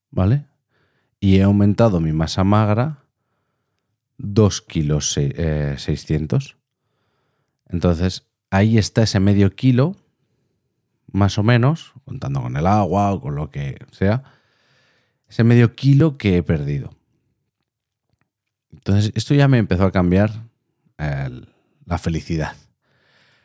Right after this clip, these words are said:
Pero bueno, a lo que vamos aquí es a quemar.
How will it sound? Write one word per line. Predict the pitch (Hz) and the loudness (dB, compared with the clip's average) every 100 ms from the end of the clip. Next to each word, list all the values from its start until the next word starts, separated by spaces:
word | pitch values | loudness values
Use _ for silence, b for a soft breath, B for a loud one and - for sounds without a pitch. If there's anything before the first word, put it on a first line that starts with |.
| _ | _
Pero | - 101 | 0 2
bueno, | 87 73 - _ _ | 2 -2 -8 _ _
a | - | -4
lo | 87 | -2
que | 87 | 0
vamos | 131 95 104 | 2 2 0
aquí | 98 107 120 | -2 -2 -2
es | 98 | 0
a | - 76 | -4 -6
quemar. | 80 90 110 117 113 | -2 2 4 2 -4